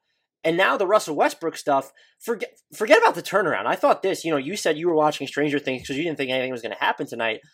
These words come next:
I honestly thought this was something that might drag out. I was pretty sure it was gonna get done before the start of the season,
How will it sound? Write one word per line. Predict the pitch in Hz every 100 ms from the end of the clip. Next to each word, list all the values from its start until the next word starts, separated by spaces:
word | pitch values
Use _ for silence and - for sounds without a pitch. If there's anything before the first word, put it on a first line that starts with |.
| _ _ _
I | 202 330
honestly | 370 - 185
thought | 190 170
this | 165
was | 151
something | 143 151 143
that | 120
might | 143 151 135
drag | - 139 127 113
out. | 104 90
I | 131
was | 143
pretty | - 214 233
sure | - 220
it |
was | 185
gonna | 175
get | 165 143
done | 143 160
before | 139 - 147
the | 135
start | - 143 139
of | 113
the |
season, | 110 120 131 202